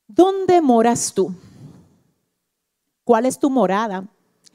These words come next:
Y no te estoy hablando de una morada física. Yo sé que hay personas que nos ven desde México, desde El Salvador, Panamá, Perú, Colombia, Guatemala, Chile. Yo sé, yo sé, y gloria a Dios por ustedes,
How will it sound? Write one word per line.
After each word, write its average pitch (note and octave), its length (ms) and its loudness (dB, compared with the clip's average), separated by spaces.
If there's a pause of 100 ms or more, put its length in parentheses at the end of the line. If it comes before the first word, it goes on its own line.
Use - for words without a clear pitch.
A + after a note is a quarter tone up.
(180)
Y C#4 120 2
no B3+ 140 4
te E4+ 100 0
estoy F4+ 240 0
hablando D4+ 460 0
de C4 80 2
una C4 180 0
morada B3 460 0
física. B3 520 -2
Yo G#3+ 120 2
sé C4 160 -2
que B3+ 100 -2
hay B3 60 2
personas B3 420 0
que A#3+ 100 -4
nos A3 200 -4
ven A3+ 180 2
desde A3 260 0
México, G#3+ 540 0
desde G3+ 220 2
El F#3+ 80 0
Salvador, G3 540 0
Panamá, G3+ 480 -2
Perú, G#3 280 0
Colombia, G#3 540 -2 (280)
Guatemala, A3 1000 0 (180)
Chile. A3+ 840 -4 (160)
Yo D4 400 2
sé, D4+ 680 2
yo B3+ 180 4
sé, C#4+ 320 0
y B3+ 120 -4
gloria C4 420 -2
a A#3 40 -6
Dios C4 220 -4
por B3 180 0
ustedes, A3 560 0